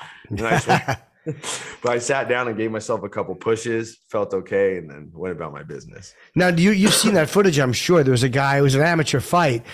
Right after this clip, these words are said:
Speaker 2: but he shit in the cage. And I, I'm surprised that doesn't happen more often. I mean, you know, again, it's just human nature. You're grunting and pushing and rolling around and getting hit in the stomach.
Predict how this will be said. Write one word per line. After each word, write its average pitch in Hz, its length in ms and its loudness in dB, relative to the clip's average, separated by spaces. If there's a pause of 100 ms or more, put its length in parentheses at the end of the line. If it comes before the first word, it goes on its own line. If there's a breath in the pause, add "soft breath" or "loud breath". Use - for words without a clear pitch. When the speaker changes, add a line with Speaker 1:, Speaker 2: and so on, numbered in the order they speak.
(180 loud breath)
Speaker 2:
but 139 100 2
he 139 80 4
shit 151 400 2
in 135 160 4
the 123 80 4
cage. 160 640 2 (380 loud breath)
And 160 120 2
I, 170 100 0
I'm 185 180 0
surprised 240 420 2
that 220 80 4
doesn't 202 260 4
happen 180 360 4
more 147 260 4
often. 135 300 0
I 113 80 -4
mean, 139 180 0
you 165 160 -2
know, 156 120 4
again, 151 360 4
it's 113 160 -4
just - 180 -4
human 156 280 2
nature. 151 320 2
You're 117 80 0
grunting 143 520 0
and 120 160 -4
pushing 160 400 2
and 127 140 2
rolling 147 240 4
around 143 320 2
and 135 80 2
getting 135 160 -4
hit 104 140 0
in 151 80 -6
the 113 60 -2
stomach. 147 420 2